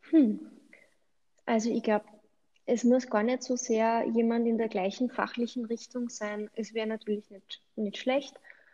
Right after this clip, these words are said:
aber ich glaube, es reicht schon, wenn ich offen auf Menschen zugehe, wenn ich mir selber ein Netzwerk aufbaue.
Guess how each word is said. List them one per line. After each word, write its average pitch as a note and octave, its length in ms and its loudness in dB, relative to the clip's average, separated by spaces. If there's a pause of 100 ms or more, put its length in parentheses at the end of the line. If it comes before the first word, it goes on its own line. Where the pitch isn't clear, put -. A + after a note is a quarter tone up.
(220)
aber A3 500 2 (240)
ich G#3+ 100 -4
glaube, G#3+ 360 0
es - 160 -6
reicht G#3+ 380 0
schon, A#3 400 2
wenn A3 180 2
ich - 80 0
offen G#3+ 320 0
auf A3 100 -4
Menschen G#3+ 360 -2
zugehe, A#3+ 480 4
wenn A3+ 120 2
ich A3+ 80 2
mir A3 100 2
selber G#3 240 -2
ein G#3 140 -4
Netzwerk A3+ 580 -6
aufbaue. G#3 640 -2